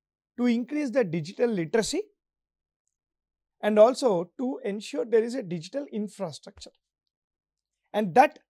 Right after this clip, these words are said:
will be applied in all the states when states come up with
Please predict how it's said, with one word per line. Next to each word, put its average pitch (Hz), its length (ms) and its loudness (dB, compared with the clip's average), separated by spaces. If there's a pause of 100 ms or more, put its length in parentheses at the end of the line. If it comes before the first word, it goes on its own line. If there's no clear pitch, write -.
(460)
will 220 160 2
be 220 160 2
applied 175 540 2 (640)
in 202 140 -2
all 233 260 6
the 262 100 2
states - 600 -6 (680)
when 220 180 0
states - 480 0
come 226 200 0
up 220 120 0
with 190 280 4